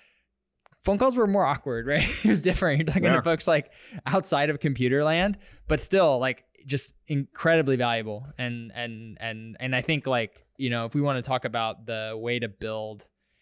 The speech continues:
Speaker 1: the way to fully realize how C S S is going to, I'm, I'm just gonna go all in on your term, Eric, by the way. So I'm gonna, we're gonna,
Speaker 2: I'm totally fine with that.
Speaker 1: I'm, I'm gonna push it. We're gonna standardize, but
Speaker 2: It's not trademarked, so knock it out.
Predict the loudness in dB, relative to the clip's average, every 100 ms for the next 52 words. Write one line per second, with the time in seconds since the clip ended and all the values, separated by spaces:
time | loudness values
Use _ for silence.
0 | _ 2 4 6 4 0 -4 0 2 2
1 | 0 -2 0 0 -2 -4 -6 -6 -12 -10
2 | -6 -4 -4 -8 -10 -12 -10 -12 -10 -10
3 | -8 -10 -8 -4 -2 0 0 2 2 0
4 | -4 -4 -10 -12 -14 -14 -6 -6 -6 -16
5 | _ -10 -10 -14 -16 -18 -18 _ -10 -6
6 | -4 -6 -8 -8 -4 -6 0 0 0 -2
7 | -6 -4 -4 -4 -2 -2 0 0 0 -2
8 | -6 -8 -14 -14 -12 -10 -10 -10 -6 -6
9 | -6 _ -6 0 0 2 2 2 2 -2
10 | -6 -8 -6 -2 -2 0 -2 -4